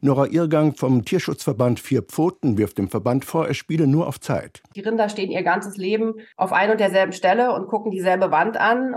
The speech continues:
Speaker 2: Die Gelenke werden durch Gelenksflüssigkeit ernährt, die dort nur wirken kann, wenn die Tiere sich auch bewegen. Und das können sie einfach nicht. Die Tiere haben fast keine Muskeln mehr. Die haben faktisch nie ihr normales soziales Miteinander. Die können keine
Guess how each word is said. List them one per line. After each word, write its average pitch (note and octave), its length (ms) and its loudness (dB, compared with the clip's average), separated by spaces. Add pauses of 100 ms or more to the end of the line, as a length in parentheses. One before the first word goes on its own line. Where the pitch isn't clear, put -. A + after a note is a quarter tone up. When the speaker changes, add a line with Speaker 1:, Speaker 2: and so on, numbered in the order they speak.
Speaker 2:
Die F3 40 -6
Gelenke A#3 680 2
werden G#3 380 2
durch G3+ 180 -6
Gelenksflüssigkeit F#3 840 -4
ernährt, F#3 460 0 (100)
die G#3 100 -4
dort F#3+ 240 0
nur G#3 540 0
wirken A3+ 320 2
kann, G#3 320 0
wenn F#3+ 100 0
die F#3+ 120 -8
Tiere F#3+ 260 -6
sich F3+ 160 -4
auch E3+ 160 -6
bewegen. G#3+ 500 -2 (320)
Und F#3+ 140 0
das G3 180 -2
können A3 240 2
sie G3+ 160 0
einfach D#3+ 400 -4
nicht. D#3 420 -4
Die F3+ 120 -10
Tiere G3 180 -4
haben F3+ 140 0
fast G3 200 -10
keine E3+ 220 -2
Muskeln A#3+ 420 0
mehr. A#3 340 2 (220)
Die F3 220 -4
haben F#3+ 380 -2 (360)
faktisch G3+ 420 -2
nie B3 360 4
ihr A3 240 2
normales G3+ 520 2
soziales G3 520 -2
Miteinander. G#3+ 560 0
Die F#3+ 100 -10
können G3+ 280 -4
keine F#3 580 0